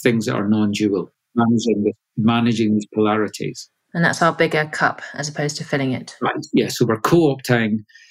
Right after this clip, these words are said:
Speaker 1: a capability from a later stage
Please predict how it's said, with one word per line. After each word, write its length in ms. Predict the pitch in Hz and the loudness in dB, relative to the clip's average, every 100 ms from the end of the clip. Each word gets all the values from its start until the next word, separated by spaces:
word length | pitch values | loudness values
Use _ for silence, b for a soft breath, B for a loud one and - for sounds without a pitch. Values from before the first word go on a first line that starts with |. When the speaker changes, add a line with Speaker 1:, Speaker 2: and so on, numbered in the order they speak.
| b b _ - | b b _ 2
Speaker 1:
a 160 | 120 107 | 2 2
capability 920 | - 147 143 143 120 110 107 - 117 | 2 2 2 0 0 0 0 0 0
from 220 | 104 117 | 0 0
a 100 | 107 101 | 0 2
later 300 | 120 117 110 | 2 2 -2
stage 840 | - - 185 117 104 104 - - | -2 0 2 2 -2 -6 -10 -12